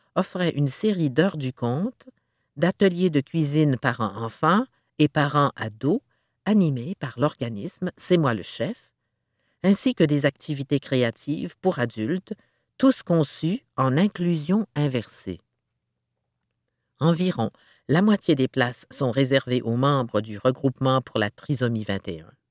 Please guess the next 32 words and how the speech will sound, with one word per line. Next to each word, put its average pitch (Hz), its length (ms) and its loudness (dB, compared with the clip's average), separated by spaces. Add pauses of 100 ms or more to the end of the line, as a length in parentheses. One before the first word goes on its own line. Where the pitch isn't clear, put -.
(640)
Le 92 100 -6
reste - 560 -6 (480)
est 156 160 2
ouvert 143 320 0
au 117 60 -4
grand 185 200 -2
public, - 540 -8 (380)
une 190 120 6
façon 170 380 0
d'assurer 147 580 0
une 131 140 2
mixité 151 720 -2
dans 151 160 0
les 123 160 2
groupes. - 400 -10 (1000)
La 156 100 4
plupart 220 320 -2
des 196 180 0
activités 147 540 -2
pour 127 160 -4
les 117 140 0
jeunes 165 420 -2 (320)
affichent 143 340 -6
complet. 135 540 0 (960)
Il 175 160 2
y 180 80 4
a 185 60 4
même 131 240 0
souvent 170 420 -2
une 147 180 -2
liste 196 360 -6
d'attente. 117 720 -8